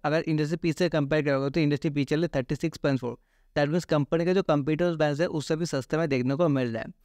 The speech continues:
And उसके साथ ही कंपनी का पे रेशियो देखा जाए तो वो भी आपका वन से कम है, ज़ीरो पॉइंट थर्टी थ्री है, that means कंपनी का जो प्राइस अर्निंग टू ग्रोथ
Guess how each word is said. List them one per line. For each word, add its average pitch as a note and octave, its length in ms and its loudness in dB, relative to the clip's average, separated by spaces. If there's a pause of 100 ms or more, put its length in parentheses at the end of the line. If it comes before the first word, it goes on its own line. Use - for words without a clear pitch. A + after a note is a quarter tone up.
(280)
And D3+ 120 0
उसके F#3 240 0
साथ G3 120 4
ही G#3 80 0
कंपनी D#3 360 2
का F3+ 100 2
पे E3+ 220 0
रेशियो E3 280 -2
देखा E3+ 180 2
जाए F3 180 2
तो F#3 220 0 (100)
वो D3+ 80 0
भी D3+ 140 2
आपका E3+ 200 2
वन C#3 300 0
से E3 100 -2
कम D#3 200 2
है, E3+ 120 0
ज़ीरो C3+ 320 -2
पॉइंट D#3 240 0
थर्टी D3 140 -4
थ्री E3 200 -2
है, F#3+ 160 0
that C3+ 160 -2
means C#3+ 160 -2
कंपनी D3 400 0
का D#3 100 2
जो D#3 300 0
प्राइस C#3 440 0
अर्निंग D#3 200 2
टू D#3+ 100 -2
ग्रोथ C#3 200 0